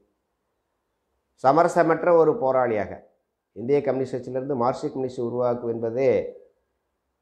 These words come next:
ஒரு சமரசமற்ற முறையில் ஒரு கட்சி திட்டத்தை, மக்கள் ஜனநாயக புரட்சியை நடத்துவதற்கிற திட்டத்தை உருவாக்கி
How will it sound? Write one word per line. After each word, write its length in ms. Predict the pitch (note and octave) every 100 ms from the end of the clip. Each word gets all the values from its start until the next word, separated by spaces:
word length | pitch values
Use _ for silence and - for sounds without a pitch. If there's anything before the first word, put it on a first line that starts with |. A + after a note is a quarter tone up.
| _
ஒரு 180 | C#3 C3
சமரசமற்ற 720 | C3 C#3+ C#3+ C#3+ C3+ A#2+ C3
முறையில் 480 | A2+ A2 G#2+ A2+ B2 - _ _ _ _ _ _
ஒரு 640 | - A#2+ A#2+ A2 G2+ F2 - - _
கட்சி 320 | - A#2 C#3+ -
திட்டத்தை, 640 | A#2+ A#2 - B2+ C3+ - -
மக்கள் 300 | G#2 G#2 C3
ஜனநாயக 360 | B2+ A#2+ A#2+ A2
புரட்சியை 380 | A#2 A#2 A#2+ G#2+
நடத்துவதற்கிற 420 | G#2+ G#2+ G#2 G2
திட்டத்தை 360 | - G#2 G#2
உருவாக்கி 840 | G2+ G#2 A2+ G#2 - G2+ E2+ -